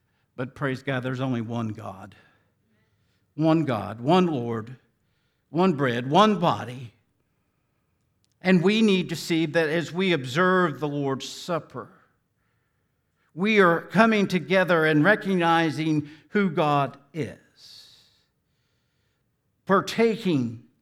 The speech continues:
coming together, taking those elements and allowing God to be Lord. Another thing is I've read through the scripture, and as it talks about the Lord's Supper,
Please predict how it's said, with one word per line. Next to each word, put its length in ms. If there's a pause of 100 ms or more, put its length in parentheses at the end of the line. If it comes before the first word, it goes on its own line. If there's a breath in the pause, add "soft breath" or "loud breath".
(500)
coming 360
together, 640 (840)
taking 640 (140)
those 420
elements 840 (1900)
and 320 (140)
allowing 760
God 440
to 80
be 140
Lord. 380 (1900)
Another 180
thing 240
is 140
I've 200
read 240
through 180
the 100
scripture, 420
and 80
as 140
it 100
talks 300
about 260
the 60
Lord's 320
Supper, 480